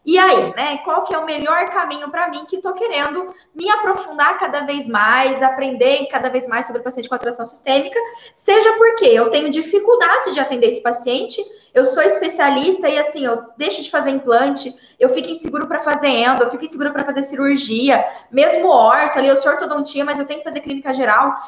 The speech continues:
e às vezes eu recebo um paciente com atração sistêmica, eu não sei muito bem como lidar com ele, então pode ser que você esteja buscando esse conhecimento, você esteja aqui nessa live, porque você tem uma dificuldade, ou porque você gosta dessa área, né? Você é como eu, assim, você tem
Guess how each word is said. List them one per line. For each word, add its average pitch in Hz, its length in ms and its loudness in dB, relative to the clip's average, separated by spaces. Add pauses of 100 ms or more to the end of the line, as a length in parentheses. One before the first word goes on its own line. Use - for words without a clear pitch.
(120)
e 262 80 2
às 269 80 2
vezes 302 160 -2
eu 330 80 4
recebo 269 400 2
um - 20 -8
paciente 269 540 -2
com 269 60 -2
atração 262 340 -2
sistêmica, 269 400 -8
eu 262 40 -4
não 359 120 -8
sei 359 140 -8
muito 311 240 -12
bem 262 160 2
como 262 160 -4
lidar 247 340 0
com 220 100 -2
ele, 240 300 4 (280)
então 311 440 2
pode 339 220 4
ser 403 100 2
que 392 60 -6
você 370 340 -6
esteja 359 400 0
buscando 370 320 -2
esse 311 120 -10
conhecimento, 269 380 -4
você 302 100 -8
esteja 392 300 0
aqui 392 220 0
nessa 494 260 2
live, 254 460 4 (320)
porque 320 200 -2
você 311 240 0
tem 269 200 2
uma 466 160 2
dificuldade, 233 840 0 (360)
ou 494 280 4
porque 494 400 6
você - 340 0
gosta 392 420 2
dessa 254 260 -2
área, 190 380 2
né? 285 240 -2
Você 302 200 -6
é 381 40 0
como 381 340 -2
eu, 311 300 4
assim, 262 400 -2
você 262 260 -4
tem - 420 -10